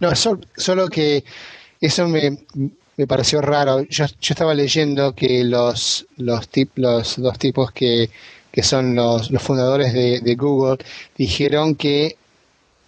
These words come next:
que le-, les da vergüenza, en realidad, <laughs> que, que no haya salido para,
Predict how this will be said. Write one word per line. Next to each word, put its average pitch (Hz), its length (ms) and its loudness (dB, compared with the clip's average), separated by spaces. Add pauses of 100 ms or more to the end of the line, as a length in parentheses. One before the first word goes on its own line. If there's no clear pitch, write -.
(100)
que 139 140 0
le-, 131 220 0 (220)
les 123 140 0
da 147 140 2
vergüenza, 135 800 0
en 123 60 -2
realidad, 123 460 0 (240)
<laughs> - 220 -20
que, - 320 -2
que - 200 -4
no 147 140 2
haya 151 180 0
salido 147 580 0
para, 120 540 0